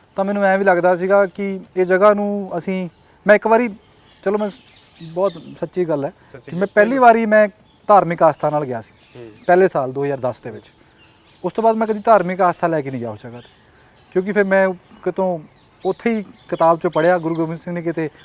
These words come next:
Speaker 1: ਹੁਕਮ ਕੀਤਾ ਕਿ ਮੇਰੀ ਭਗਤੀ ਨਹੀਂ ਕਰਨੀ, ਜੇ ਭਗਤੀ ਕਰੋਗੇ ਤਾਂ ਪਾਪ ਦੇ
Speaker 2: ਪਾਪ ਦੇ।
Speaker 1: ਭਾਗੀ ਹੋਵੋਗੇ। ਤੇ ਉਹ ਦਿਨ
Speaker 2: ਉਹ
Speaker 1: ਤੋਂ
Speaker 2: ਗੁਰੂ
Speaker 1: ਬਾਅਦ
Speaker 2: ਸਾਹਿਬ ਕਹਿੰਦੇ ਵੀ ਇਹ ਜਿਹੜਾ ਮੇਰਾ ਨਾਂ ਲਏਗਾ,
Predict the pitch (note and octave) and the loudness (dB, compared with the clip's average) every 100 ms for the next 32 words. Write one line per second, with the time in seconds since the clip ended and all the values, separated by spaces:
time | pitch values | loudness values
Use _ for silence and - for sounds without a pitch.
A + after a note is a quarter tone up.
0 | - D#3+ E3+ E3+ D#3+ - D#3+ D3 _ _ | -8 -4 -4 -4 -4 2 2 0 _ _
1 | _ F3 E3 E3+ F#3 F3 E3 D#3+ D3+ C3 | _ -4 -2 0 0 0 -2 -2 0 -2
2 | B2+ B2 C#3+ E3 - C3+ D3 E3+ D#3 D#3 | -2 -10 -4 -4 -6 -4 -2 -2 -4 -6
3 | D3 C#3+ C3+ C3 C#3 C3 - - B2+ A#2+ | -2 0 0 0 -2 -2 -14 -14 -10 -10
4 | A#2 A#2 A2+ D3+ C#3+ B2 C3 C3+ A2+ _ | -10 -4 0 0 -2 -8 -8 -8 -10 _
5 | _ - _ - F3+ G#3 B3 G#3+ G3 G3+ | _ -20 _ -12 0 4 6 6 2 -2
6 | E3+ F3+ F3+ F3+ F3+ F3 F3+ F#3 F#3 F#3 | -6 0 2 0 -4 -8 -10 -10 -10 -10
7 | E3+ D3 D3 D#3 D3+ C#3 C#3+ D3+ D3 C#3+ | -8 -6 -4 -6 -8 -6 -6 -4 -4 -6
8 | C3+ B2+ D#3 | -8 -10 -12